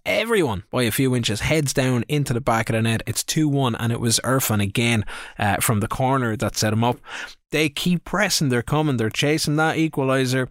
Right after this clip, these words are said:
and they make a balls of it. On sixty minutes, Oliver Kemen, straight red card.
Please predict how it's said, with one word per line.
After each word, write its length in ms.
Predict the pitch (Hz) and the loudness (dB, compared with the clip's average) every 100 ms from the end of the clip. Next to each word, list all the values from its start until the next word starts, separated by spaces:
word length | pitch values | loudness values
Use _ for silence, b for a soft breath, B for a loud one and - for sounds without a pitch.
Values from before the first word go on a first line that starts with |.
| - _ _ _ _ - - | -8 _ _ _ _ -14 -2
and 120 | 127 | 0
they 100 | 135 | 2
make 260 | 127 131 127 | 2 2 0
a 40 | |
balls 400 | 127 135 135 117 | 0 2 2 0
of 140 | 104 | 0
it. 80 | 95 | 0
On 140 | 101 101 | 0 2
sixty 500 | - 160 151 - 147 | 2 0 0 0 0
minutes, 420 | 147 120 110 - | 2 0 -2 0
Oliver 360 | 127 127 117 | 2 2 2
Kemen, 520 | - 143 139 117 117 135 B B B | 0 0 2 2 2 0 B B B
straight 500 | - - 147 135 - | -2 0 0 0 2
red 280 | 123 120 | 0 0
card. 420 | - 120 127 127 | 0 2 2 0